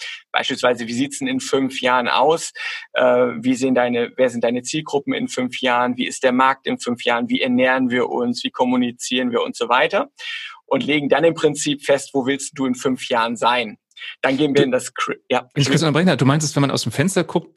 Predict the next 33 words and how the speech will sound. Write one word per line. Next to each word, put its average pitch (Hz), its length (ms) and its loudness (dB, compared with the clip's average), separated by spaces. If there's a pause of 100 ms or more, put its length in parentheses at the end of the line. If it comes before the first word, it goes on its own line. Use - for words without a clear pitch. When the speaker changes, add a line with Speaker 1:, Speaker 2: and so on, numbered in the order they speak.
(120)
Speaker 2:
dann 135 260 4
sieht 151 160 0
man 151 100 4
seine 127 220 4
Zukunft. - 600 -2
Heißt 147 320 0
das, 139 200 0
das 117 140 2
Speaker 1:
Also 113 100 0
Speaker 2:
ist - 360 -4
ein, 123 380 2
das 113 240 -4
Fenster 147 300 2
ist 120 100 -2
in 107 140 0
Wahrheit 110 260 2
ein 104 80 2
Monitor 156 640 0
oder 113 200 0
wie 101 120 -4
ist - 180 -6
das? - 140 2
Speaker 1:
Äh, - 200 -4
ja, 143 220 6
genau. 139 340 4
Das 123 140 0
ist 156 160 -6
zwar 135 160 4
im - 80 -2
Prinzip 139 360 -4
ein 135 60 -4
Fenster, 185 440 0
aber 139 260 4